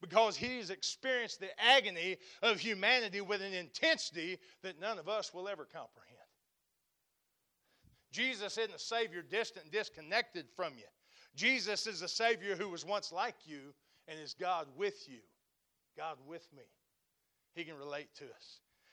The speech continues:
Jesus' humanity means he identifies with us. But more importantly than that, Jesus' humanity means that Jesus is a substitute for you and me. Isaiah fifty-three five, "He was wounded for our transgression, bruised for our iniquity.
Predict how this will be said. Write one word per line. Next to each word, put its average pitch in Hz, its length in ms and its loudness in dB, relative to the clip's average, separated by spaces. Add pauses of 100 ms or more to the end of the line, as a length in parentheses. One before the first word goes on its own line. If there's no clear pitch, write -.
(120)
Jesus' 190 360 -2
humanity 190 520 0
means 185 280 -6
he 202 120 0
identifies 160 960 -4 (400)
with 175 200 -4
us. 190 320 2
But 156 160 -8
more 202 160 0
importantly 196 420 -2
than 156 80 -8
that, 208 320 2 (380)
Jesus' 196 440 -2
humanity 208 720 -2 (420)
means 202 280 0
that 185 120 -6
Jesus 175 640 -6
is 185 160 -8
a 151 140 -10
substitute 151 760 -10 (680)
for 151 100 -10
you 139 180 -12
and 123 140 -18
me. 120 60 -16 (1700)
Isaiah 170 340 2
fifty-three 185 540 -2
five, 170 380 2
"He 208 100 0
was 160 180 -8
wounded 196 400 -2
for 202 100 0
our 196 160 6
transgression, 185 800 -4
bruised 208 300 -4
for 185 160 -6
our 196 160 -2
iniquity. 147 500 -10